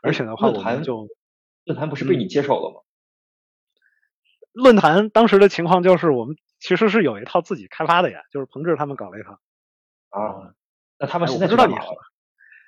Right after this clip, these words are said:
Speaker 1: 你
Speaker 2: 那个时候我应该不在。
Speaker 1: 后来他们就，啊，他们就没怎么活跃过了。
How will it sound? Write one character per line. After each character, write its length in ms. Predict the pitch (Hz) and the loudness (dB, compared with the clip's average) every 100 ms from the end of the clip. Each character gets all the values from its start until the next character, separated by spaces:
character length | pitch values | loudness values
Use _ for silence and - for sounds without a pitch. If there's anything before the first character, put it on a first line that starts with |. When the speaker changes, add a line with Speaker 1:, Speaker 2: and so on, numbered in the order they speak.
| 226 | -4
Speaker 1:
你 40 | |
Speaker 2:
那 20 | |
个 40 | - | 0
时 80 | 247 | 2
候 60 | |
我 100 | 185 | 4
应 0 | |
该 60 | 226 | 4
不 60 | 247 | 2
在。 0 | |
Speaker 1:
后 0 | |
来 0 | |
他 80 | 220 | 0
们 100 | 180 | 0
就， 60 | 143 165 185 180 208 _ _ _ - | -2 -6 -14 -16 -18 _ _ _ -18
啊， 80 | - | -8
他 100 | 208 | -8
们 80 | |
就 60 | 190 | -4
没 140 | 143 | -4
怎 80 | 196 | -4
么 80 | 139 | -6
活 180 | - 123 | -8 -4
跃 100 | 151 | -4
过 100 | |
了。 80 | 120 | -4